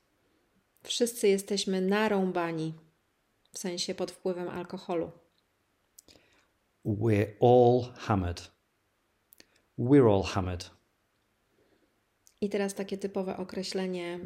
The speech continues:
Speaker 1: mm, bardziej angielskie. Jestem napalony na kacu. Jak ktoś po kacu jest napalony, to mówi wtedy:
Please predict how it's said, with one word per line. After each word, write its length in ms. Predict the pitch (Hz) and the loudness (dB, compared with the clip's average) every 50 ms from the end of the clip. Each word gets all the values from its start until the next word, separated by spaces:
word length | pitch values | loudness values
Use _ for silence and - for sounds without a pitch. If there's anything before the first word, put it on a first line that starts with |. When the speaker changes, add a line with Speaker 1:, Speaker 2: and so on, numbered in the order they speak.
| 190 - - | -14 -14 -12
Speaker 1:
mm, 420 | 180 175 170 170 170 170 - - - | -12 -10 -10 -10 -10 -12 -12 -12 -8
bardziej 460 | 190 185 226 262 254 226 208 202 - | -4 -2 -2 0 0 0 -2 -2 -2
angielskie. 760 | - 185 185 180 185 180 175 170 - - - - 175 196 226 - - | -2 -4 -4 -4 -4 -4 -4 -6 -8 -10 -6 -6 -4 -4 -6 -6 -4
Jestem 420 | 196 190 190 190 - 202 185 185 | -4 -4 -4 -4 -4 -4 -4 -2
napalony 640 | 185 180 180 - 190 185 180 185 185 180 170 165 165 | -4 -4 -6 -6 -6 -4 -4 -4 -4 -4 -6 -6 -8
na 140 | 170 165 | -8 -10
kacu. 460 | 165 - 185 175 175 - - - 151 160 - _ _ - - | -12 -10 -12 -10 -8 -8 -6 -6 -8 -8 -10 _ _ -18 -14
Jak 120 | - 180 180 | -14 -12 -12
ktoś 500 | - - - 185 175 - - - - - - _ - | -14 -12 -10 -6 -4 -6 -6 -6 -10 -20 -20 _ -14
po 160 | - 220 202 | -10 -10 -8
kacu 320 | 208 202 185 175 - - | -8 -8 -10 -8 -6 -6
jest 200 | 170 170 170 175 | -6 -8 -8 -10
napalony, 580 | 185 175 165 - 170 165 160 160 160 175 208 247 | -10 -12 -10 -8 -8 -8 -6 -6 -6 -6 -6 -8
to 180 | - - 196 185 | -6 -6 -6 -6
mówi 240 | 180 175 165 170 | -6 -6 -8 -8
wtedy: 400 | 165 - - 170 165 175 208 277 | -10 -10 -8 -8 -4 -2 -2 -4